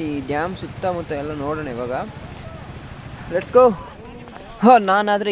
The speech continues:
ಇಲ್ಲೂ ಇಷ್ಟೊತ್ತು ವೀಡಿಯೋ ಏನಕ್ಕೆ ಮಾಡ್ತಿದ್ದೀನಿ ಅಂದ್ರೆ, ಅಲ್ಲಿ ನೀರು ಒಳಗಡೆ ಹಸುಗಳು ಆದ್ರೆ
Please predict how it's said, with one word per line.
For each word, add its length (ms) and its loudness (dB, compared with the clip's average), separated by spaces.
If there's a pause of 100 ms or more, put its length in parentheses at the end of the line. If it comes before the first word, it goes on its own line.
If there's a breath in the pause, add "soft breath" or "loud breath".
ಇಲ್ಲೂ 320 0
ಇಷ್ಟೊತ್ತು 680 0 (100)
ವೀಡಿಯೋ 280 0
ಏನಕ್ಕೆ 260 -4
ಮಾಡ್ತಿದ್ದೀನಿ 400 0
ಅಂದ್ರೆ, 240 -2 (380)
ಅಲ್ಲಿ 160 -2 (120)
ನೀರು 320 -2
ಒಳಗಡೆ 480 2 (140)
ಹಸುಗಳು 440 -4 (220)
ಆದ್ರೆ 180 -2